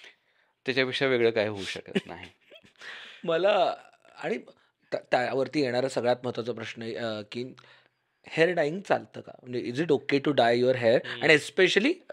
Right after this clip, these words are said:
Speaker 2: अ, फेशियल हेअर?
Speaker 1: सी, अ, कलर, अ, ज्यावेळेस आपण म्हणतो की कलर करायला पाहिजे की नाही करायला पाहिजे. सी, ज्यावेळेस ग्रे हेअर असतील,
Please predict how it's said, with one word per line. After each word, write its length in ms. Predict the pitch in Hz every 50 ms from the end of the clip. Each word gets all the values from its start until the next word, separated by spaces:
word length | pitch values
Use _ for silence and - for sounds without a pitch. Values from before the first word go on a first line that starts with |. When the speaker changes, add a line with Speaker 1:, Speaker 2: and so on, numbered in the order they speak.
| - _ -
Speaker 2:
अ, 320 | 139 135 131 127 127 123 131
फेशियल 340 | - - 156 139 - 127 104
हेअर? 140 | 107 98 - - - _ _ _ _ _ - - - - _ _ _ _ _ _ _ _ -
Speaker 1:
सी, 260 | - - 123 104 - -
अ, 100 | - 101 90 - _ _ -
कलर, 380 | 113 107 113 123 127 131 135 143 - -
अ, 280 | - 110 107 101 98 98
ज्यावेळेस 380 | 98 104 104 107 110 107 -
आपण 200 | 113 - - 104
म्हणतो 600 | 101 98 90 82 87 85 - - - 85 82 - -
की 80 | 92
कलर 340 | 90 - 101 98 95 104 107
करायला 400 | - - - 95 92 95 95 98
पाहिजे 260 | - - 101 98 120 - -
की 100 | - _ -
नाही 120 | - 95 90
करायला 300 | - 82 78 73 67 69
पाहिजे. 260 | - - 69 76 78
सी, 280 | - - 147 127 - - -
ज्यावेळेस 320 | 95 90 85 92 113 117 120
ग्रे 220 | 110 101 101 113
हेअर 220 | 120 110 120 123
असतील, 280 | 127 120 - - -